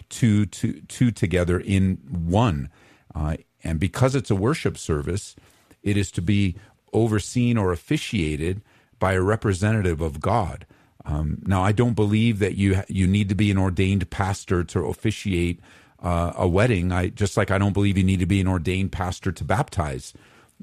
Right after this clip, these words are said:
Um, I, I do believe that a man or a woman, uh, that desires, a man and a woman, I should say, that desires to get married, the, I do think there's an ideal.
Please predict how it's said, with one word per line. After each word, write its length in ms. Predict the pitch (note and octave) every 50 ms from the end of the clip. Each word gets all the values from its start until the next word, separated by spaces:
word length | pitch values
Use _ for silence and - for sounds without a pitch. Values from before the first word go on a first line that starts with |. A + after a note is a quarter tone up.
| - -
Um, 360 | D2+ D2+ C#2+ D2+ D#2 D#2 - -
I, 240 | E2+ F2+ F2+ D#2+ - - - - - - _ -
I 100 | - F#2
do 200 | F2 F2 B2+ C#3+
believe 440 | C3 C3+ A2+ A2 A2+ A2 G#2+ F#2+
that 240 | F#2+ F#2 E2+ E2+ F2 - _ _ _ _ _ _ _ _ _ _ _ _ _ _ _ _ _ _ _ _ _ - - - -
a 120 | E2 E2
man 380 | E2+ E2+ F#2 F#2 G2 G#2 A2+ A#2
or 140 | A2 F#2+ F2+
a 60 | E2+
woman, 540 | E2 F2+ G#2 G#2+ G#2+ G#2 G2 G2 F#2 F2+ - - _ _ _ _ _ -
uh, 320 | E2 E2+ E2 D#2 D2+ D#2+ D#2+
that 640 | D#2 - - D#2+ F2 F2 E2 E2 E2+ - - - E2
desires, 560 | - F#2 E2 E2 F#2+ F2+ G2 G#2 F#2+ - -
a 120 | - D#2+
man 340 | F2+ F#2+ G2+ G#2 G#2+ G#2 - -
and 160 | - A2+ A2+
a 60 | G#2+
woman, 260 | G2 F#2 F2+ F#2 F2+
I 80 | E2+ E2+
should 200 | - - E2+ -
say, 180 | - F#2 F2
that 160 | E2+ E2 E2 -
desires 400 | - F2 E2 F#2 F#2 F#2 F#2 E2
to 60 | -
get 160 | E2 D#2+ D#2+
married, 460 | D#2 E2 F#2+ G#2 G#2 F2+ E2+ E2+ D#2 - _ - - _ _ _ _ -
the, 180 | - G#2+ - - -
I 100 | - G#2+
do 200 | G#2+ F#2+ C3+ E3+
think 240 | E3 - D#3+ C3+ -
there's 220 | - A2+ G#2 F#2+
an 80 | G#2+ G2+
ideal. 640 | F2+ F#2 F#2 E2 C#2 G2+ G#2 B2 C#3 A#2 C3+ G3